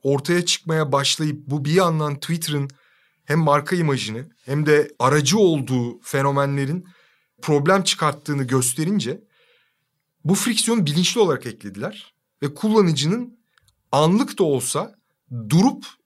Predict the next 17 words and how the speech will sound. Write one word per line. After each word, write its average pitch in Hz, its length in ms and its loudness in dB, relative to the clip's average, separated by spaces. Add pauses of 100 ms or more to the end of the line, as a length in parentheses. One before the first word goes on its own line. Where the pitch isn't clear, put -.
(360)
düşünmesini 208 800 2
istediler 104 480 -6
aslında. - 380 -12 (240)
Şimdi 151 260 -2
bu 214 280 0 (380)
çok 247 280 2
akışkan 208 500 0
bir 190 100 0
deneyimi 175 580 2 (200)
duraksatmak 175 920 0 (140)
ve 151 200 -4 (280)
nihayetinde 170 640 0
ideal 165 600 2
kullanıcı 170 440 -2
deneyimine 160 380 0
aykırı 139 440 0
olabilir. 135 560 -4